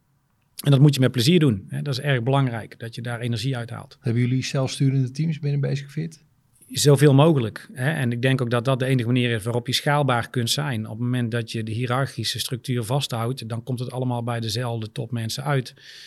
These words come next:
Speaker 1: ehm, die van alles, alles moeten weten. En dat is niet te doen. Dus ik focus heel erg op inderdaad de zelfsturende teams. Zoveel mogelijk zelfstandigheid binnen het gestelde speelveld uiteraard.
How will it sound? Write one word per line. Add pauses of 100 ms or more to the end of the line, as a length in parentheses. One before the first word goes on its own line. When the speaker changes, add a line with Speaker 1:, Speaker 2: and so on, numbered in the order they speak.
(360)
Speaker 1:
ehm,
die
van
alles,
alles
moeten
weten.
En
dat
is
niet (120)
te
doen.
Dus
ik (160)
focus
heel
erg
op
inderdaad
de
zelfsturende
teams. (440)
Zoveel
mogelijk
zelfstandigheid
binnen
het
gestelde
speelveld
uiteraard.